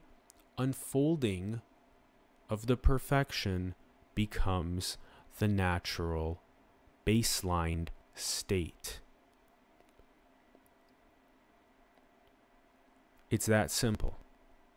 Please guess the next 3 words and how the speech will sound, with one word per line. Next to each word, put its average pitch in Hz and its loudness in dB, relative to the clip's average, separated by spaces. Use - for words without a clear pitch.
You're 120 4
already 107 6
it. - 0